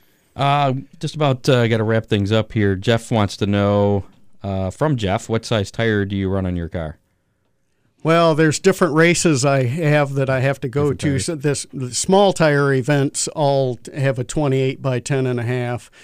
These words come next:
Speaker 2: and the big tire events that I go to, I run a thirty by thirteen. But
Speaker 1: How long do
Speaker 2: so
Speaker 1: your tires last? Do you use 'em, like, one weekend and they're done, or they?
Speaker 2: No, but, uh, truthfully, if,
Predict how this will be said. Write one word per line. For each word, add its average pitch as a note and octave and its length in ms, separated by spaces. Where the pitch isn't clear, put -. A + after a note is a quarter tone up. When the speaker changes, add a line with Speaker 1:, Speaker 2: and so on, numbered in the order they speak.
Speaker 2:
and A#2 320
the A2+ 80
big B2 280
tire A#2+ 480
events B2 480
that A#2 160
I A#2 140
go A#2 240
to, A#2+ 260
I A#2 100
run A#2 240
a A#2 80
thirty A#2+ 360
by A#2+ 240
thirteen. A#2 840
But A2+ 160
Speaker 1:
How C#3 80
long C#3+ 100
do C3+ 100
Speaker 2:
so C3 40
Speaker 1:
your A#2+ 100
tires A#2 360
last? G#2+ 320
Do G2 60
you G2 100
use G2+ 160
'em, G2 120
like, F#2 180
one G2+ 200
weekend G2+ 300
and F#2+ 80
they're F#2 120
done, G#2+ 260
or F#2 240
they? F#2 260
Speaker 2:
No, D#3 600
but, D3 240
uh, D#3 140
truthfully, E3+ 640
if, C3 180